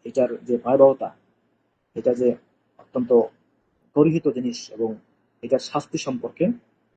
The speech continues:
সতর্ক করা। আল কবরু মাকানু জিয়ারাতিন সুরআনা মা ইয়ান্তাকিলু মিনহু নাস ইলা দারিল আখিরাহ। আর কবর হচ্ছে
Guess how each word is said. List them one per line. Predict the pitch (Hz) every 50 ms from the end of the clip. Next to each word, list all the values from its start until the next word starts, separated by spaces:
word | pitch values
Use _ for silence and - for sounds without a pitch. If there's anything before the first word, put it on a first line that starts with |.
| _ _
সতর্ক | - - - 127 - 123 120 - 107
করা। | - 113 120 139 247 _ _ _ _ _ _ _ _ _ _ _ _ _ _ _ _ _ _ _
আল | - 135 139 135 -
কবরু | - 196 180 - 143 151 165 - _ _ _ _ _ _ _ _ _ - 120
মাকানু | 123 135 139 - - 180 175 175 165 151
জিয়ারাতিন | 143 - 135 151 160 147 131 120 - - 143 160 190 220 233 - _ _ _ _ _ _ _ _ _ _ _ -
সুরআনা | - 139 131 - - 156 160 156 143 135
মা | 135 143 151 151
ইয়ান্তাকিলু | 151 147 139 135 123 - 135 - - 131 120 120
মিনহু | 120 127 131 135 131 123
নাস | 113 113 117 131 143 160 165 - - _ _ _ _ _ _ _ -
ইলা | - 127 -
দারিল | 240 - 269 135 139 - 240 -
আখিরাহ। | - 240 226 - - - - - _ _ _ _ _ _ _ _ _ _ _ _ _ _ -
আর | - 120 - -
কবর | 151 160 170 190 190
হচ্ছে | 196 - - - 196 196 190 196